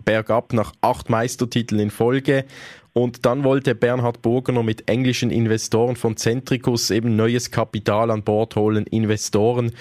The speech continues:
an Bord holen, die Fans protestieren. Burgener ging. Albert Galli als Sportökonom, was sagen Sie zu einer solchen Situation?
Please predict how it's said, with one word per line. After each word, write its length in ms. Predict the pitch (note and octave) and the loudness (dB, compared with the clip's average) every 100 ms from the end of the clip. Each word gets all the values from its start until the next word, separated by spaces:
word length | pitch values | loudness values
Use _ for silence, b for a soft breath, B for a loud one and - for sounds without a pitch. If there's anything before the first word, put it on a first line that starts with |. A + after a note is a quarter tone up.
| B B B B | B B B B
an 180 | G#2 | -4
Bord 320 | G2 G#2+ A2 - | 0 0 0 0
holen, 340 | G#2+ G#2+ G2+ | 0 2 0
die 100 | - | -2
Fans 340 | G2 F#2 G#2 - | -2 -2 -2 -6
protestieren. 1080 | - G2+ - F#2 - C#3 D3+ D#3 - - - - | -4 -2 -2 -4 0 2 2 0 -4 -16 -14 -2
Burgener 460 | A#2+ B2+ B2+ A#2 | 0 2 0 0
ging. 400 | G2+ E3+ G#3 G#3 B B B B B _ | 0 0 2 -2 B B B B B _
Albert 360 | A#2 A#2 A#2 A#2 | -2 0 -2 0
Galli 260 | A#2 B2+ | 0 2
als 140 | A#2 G#2+ | 0 -2
Sportökonom, 840 | - A2+ - B2 - B2 B2+ B2+ | -2 0 0 -2 -2 -2 -2 0
was 260 | G#2 - A2+ | -2 -4 -8
sagen 380 | G2+ G#2+ A#2 A#2+ | -4 -2 -2 -2
Sie 300 | A2 A2+ B2+ - - | -2 -2 -2 -8 -6
zu 160 | A#2 | 0
einer 200 | A2+ A#2 | 0 0
solchen 360 | A2+ A2+ A2+ A2+ | 0 -2 -2 -4
Situation? 720 | - A#2+ A2+ G#2+ A2+ G#2+ G#2+ | -4 -4 -2 -2 0 0 -2